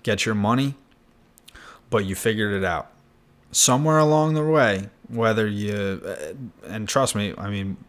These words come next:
we do a lot of things that we're not proud of, but why is that? Why is it that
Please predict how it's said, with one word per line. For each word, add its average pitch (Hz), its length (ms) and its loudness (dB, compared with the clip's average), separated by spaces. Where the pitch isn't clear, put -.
we 113 140 -4
do 120 180 2
a 117 60 4
lot 117 240 6
of 107 80 0
things 117 220 2
that 113 120 4
we're 110 100 0
not 104 200 0
proud 127 300 2
of, 98 180 -2
but 104 260 -2
why 123 320 4
is 127 240 4
that? - 260 -8
Why 117 240 8
is 143 200 4
it 120 100 -2
that 113 380 4